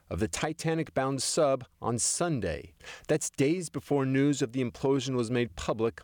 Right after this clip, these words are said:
on Thursday. The Coast Guard said the Navy detected a sound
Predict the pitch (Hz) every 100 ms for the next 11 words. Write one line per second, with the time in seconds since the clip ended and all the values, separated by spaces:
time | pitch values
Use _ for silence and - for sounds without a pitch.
0 | - 117 117 156 165 113 - 76 - _
1 | _ _ - - - - 156 151 - 151
2 | 147 - 151 139 131 135 143 147 127 -
3 | 147 - 139 127 143 147 143